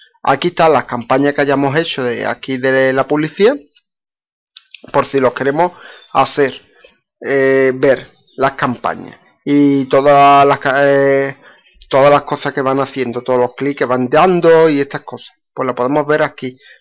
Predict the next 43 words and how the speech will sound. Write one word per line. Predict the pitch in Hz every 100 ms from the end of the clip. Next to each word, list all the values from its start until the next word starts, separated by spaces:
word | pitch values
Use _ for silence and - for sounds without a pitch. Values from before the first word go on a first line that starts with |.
| _
A | 127
ver | 123
si | 123
carga. | - 175 196 233 233 _ _ _ _ _ _ _ _
Eh, | - 139 139
quiere | 147 143
cargar | 143 147 170 233 - -
y | 151 139 135
os | 131
lo | 127
enseño. | 117 - 120 113 117 _ _ _ _ _ _ _ _
De | -
todas | 151 -
formas, | 175 180
no | 175 151
tengo | 160 156
ahora | 151 156
mismo | 151 151 156
ninguno. | 139 131 131 123 -
Esto, | - 139 - 143 147 - _ _ _ -
bueno, | 131 120
ahora | 131 139
mismo | 143 139 147
nos | 139
quiere | - 135
cargar. | 131 135 156 226 233 - _ _
De | 131
todas | 147 143
formas, | 165 170 151 120
esto | 151 170
es |
para | - 120
eso. | - - - - - _
Este | 165 165 165
para | 139 127
cerrar | - 127 139
sección. | - 156 - 208 247 254 _ _ _ _ -
Aquí | 139 -
abajo | 160 175 135 131
está | 143 156 143
las | 139
preguntas | 123 127 127 143
frecuentes, | - 147 190 220 208 240